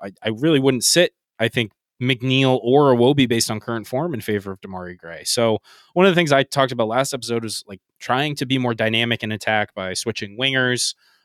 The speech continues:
um, switching Iwobi and McNeil, even if it's not for, like, the entire match, but throughout a match, letting them switch sides,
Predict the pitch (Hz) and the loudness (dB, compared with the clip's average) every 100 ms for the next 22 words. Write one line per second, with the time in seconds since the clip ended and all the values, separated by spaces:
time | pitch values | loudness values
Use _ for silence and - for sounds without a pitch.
0 | - 95 92 147 139 127 123 123 120 117 | -14 -10 -6 -4 0 2 4 4 2 0
1 | 113 120 123 127 180 214 233 208 156 - | -4 -2 0 -2 -2 0 0 0 -2 -2
2 | - 147 143 139 127 127 117 - 120 123 | -2 -2 0 -2 -2 -2 -6 -4 -2 -2
3 | 143 - 120 - _ - 170 226 247 147 | -4 -6 -12 -14 _ 0 4 6 6 2
4 | 87 78 - 135 165 170 143 - 156 147 | -2 -8 -4 0 2 0 -2 -4 -4 -2
5 | - 135 131 127 | 2 2 2 0